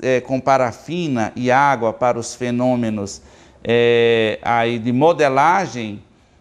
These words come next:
é, em parafina de parte do corpo, muitas vezes eles ficavam numa outra gaiola de ferro,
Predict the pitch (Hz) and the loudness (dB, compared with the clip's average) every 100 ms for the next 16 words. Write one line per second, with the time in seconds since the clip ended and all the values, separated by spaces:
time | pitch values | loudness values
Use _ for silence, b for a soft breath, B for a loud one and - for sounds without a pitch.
0 | _ _ - 107 107 101 101 - 117 131 | _ _ -6 -2 0 0 -2 -2 -2 0
1 | 131 120 - 123 117 120 - 117 - 123 | 0 0 -4 -6 -6 -6 -2 -2 -4 -8
2 | - 208 202 - 104 b b - 170 208 | 0 2 2 -6 -18 b b -8 -4 0
3 | 180 196 208 - 196 202 202 208 214 220 | 2 2 2 0 -2 0 0 -2 0 2
4 | 214 233 262 247 185 175 160 160 147 143 | 4 4 4 2 0 2 2 2 0 -4
5 | 139 117 104 90 | -4 -2 -2 -4